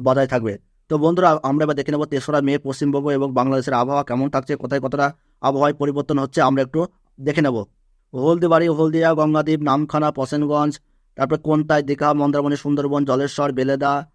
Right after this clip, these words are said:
খড়গপুর, বালিচক, কোলাঘাট, তমলুক, উলুবেড়িয়া, কলকাতা, বালিচক, খড়দাহ, চন্দননগর, হাবড়া, বনগাঁ, চাকদাহ, শান্তিপুর, পান্ডুয়া, কৃষ্ণনগর, বর্ধমান, ঘুষকরা, দুর্গাপুর, আসানসোল, রঘুনাথপুর, হুরা, বাঁকুড়া, বিষ্ণুপুর, সেই সঙ্গে আমরা দেখতে পাচ্ছি এখানে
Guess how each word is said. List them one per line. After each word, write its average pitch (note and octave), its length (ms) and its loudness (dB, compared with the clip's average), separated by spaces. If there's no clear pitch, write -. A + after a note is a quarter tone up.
খড়গপুর, D3 500 0
বালিচক, C#3+ 600 2
কোলাঘাট, C#3 540 2
তমলুক, C#3 440 0
উলুবেড়িয়া, C#3 500 0
কলকাতা, C3+ 440 -2
বালিচক, C3+ 400 0
খড়দাহ, C#3 380 0
চন্দননগর, C#3+ 560 0
হাবড়া, C3+ 500 2
বনগাঁ, C#3+ 560 0
চাকদাহ, C3+ 520 0
শান্তিপুর, C3+ 520 -4
পান্ডুয়া, C3+ 360 2
কৃষ্ণনগর, C#3 580 -2
বর্ধমান, D3 520 2
ঘুষকরা, C#3 440 0
দুর্গাপুর, C#3 460 -2
আসানসোল, C#3+ 560 0
রঘুনাথপুর, D3 720 0
হুরা, C3+ 400 2
বাঁকুড়া, C#3 560 2
বিষ্ণুপুর, C#3 720 -2
সেই C3 180 -6
সঙ্গে C#3 180 -4
আমরা C#3 140 2
দেখতে C3+ 220 -2
পাচ্ছি C#3 200 0
এখানে C3+ 200 0